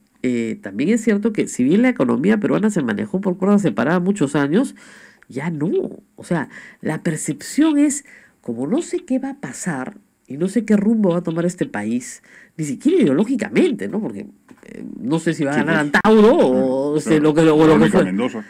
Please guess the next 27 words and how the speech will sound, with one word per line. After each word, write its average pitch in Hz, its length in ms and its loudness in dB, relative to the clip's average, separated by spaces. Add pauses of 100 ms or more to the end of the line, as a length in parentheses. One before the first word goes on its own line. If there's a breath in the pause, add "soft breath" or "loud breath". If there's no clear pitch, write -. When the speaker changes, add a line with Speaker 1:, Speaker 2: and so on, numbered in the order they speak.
(240 loud breath)
Speaker 1:
O 135 100 2
Verónica 196 360 6
Mendoza. 233 720 4
Speaker 2:
Está - 360 -4
radicalizada, 98 880 0
¿no? 160 220 -6
Hacia 87 140 -6
la 87 60 -4
izquierda. 117 380 -2
Speaker 1:
Sí, 226 580 2
no, 311 180 6
y 240 60 6
mis 156 180 2
amigos 190 220 4
de 190 60 6
izquierda 269 300 4
cada 277 140 4
vez 285 80 6
están 285 200 0
peor, 330 300 4
no 226 60 2
Speaker 2:
No, 233 60 4
Speaker 1:
creen 262 140 4
Speaker 2:
sí, 277 40 4
Speaker 1:
en 262 60 2
la 208 60 4
Speaker 2:
claro. 151 80 4